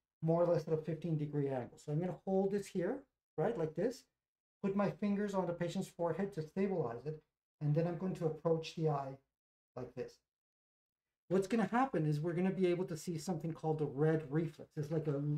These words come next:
red reflection, which is the light of the ophthalmoscope hitting the retina, and then it flashes back.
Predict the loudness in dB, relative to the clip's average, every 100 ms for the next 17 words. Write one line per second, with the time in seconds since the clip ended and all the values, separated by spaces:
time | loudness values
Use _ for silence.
0 | 2 4 4 2 -4 0 -2 0 -2 -4
1 | -6 _ _ -4 -2 0 0 2 2 2
2 | 2 -2 -16 _ _ _ -2 0 2 2
3 | 0 0 0 0 0 -4 -2 0 2 2
4 | 2 0 0 -4 -2 2 4 4 2 -4
5 | -2 -2 -4 -4 -4